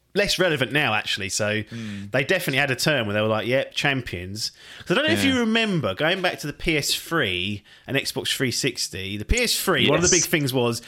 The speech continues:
Speaker 1: it's a Blu-ray player as well, and everyone was like, "Oh, wow, new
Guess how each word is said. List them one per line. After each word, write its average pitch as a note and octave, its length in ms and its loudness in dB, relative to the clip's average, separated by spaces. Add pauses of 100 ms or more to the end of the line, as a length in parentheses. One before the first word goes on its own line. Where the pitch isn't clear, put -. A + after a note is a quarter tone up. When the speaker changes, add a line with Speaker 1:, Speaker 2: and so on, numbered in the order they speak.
(120)
Speaker 1:
it's D3+ 140 0
a C#3 60 -2
Blu-ray D3+ 400 2
player B2+ 300 2
as A#2 120 -2
well, B2+ 140 2
and A2 60 0
everyone B2+ 160 -2
was A#2 80 -8
like, C3 160 0
"Oh, D#3+ 720 -2
wow, D3+ 360 2
new C#3+ 380 2